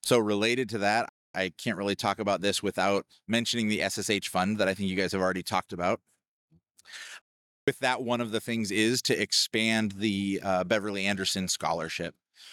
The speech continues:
which is to then increase, because, I mean, travel costs are increasing, but also we didn't have anything to acknowledge international attendees.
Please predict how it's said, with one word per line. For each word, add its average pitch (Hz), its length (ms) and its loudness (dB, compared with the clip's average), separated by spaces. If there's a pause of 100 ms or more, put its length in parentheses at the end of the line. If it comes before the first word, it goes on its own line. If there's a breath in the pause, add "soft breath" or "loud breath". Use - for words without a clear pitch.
(420 loud breath)
which 101 180 -4
is 101 160 -2
to 120 80 2
then 107 220 2
increase, 117 800 0
because, 104 340 -2 (140)
I 104 60 -6
mean, 95 120 0
travel 104 280 -2
costs - 280 -2
are 95 140 0
increasing, 107 540 2
but 117 120 4
also 113 400 2
we 143 180 2
didn't 156 140 0
have 123 160 -2
anything 113 340 -2
to 104 120 -4
acknowledge 98 440 2
international 92 640 -4
attendees. 90 640 -4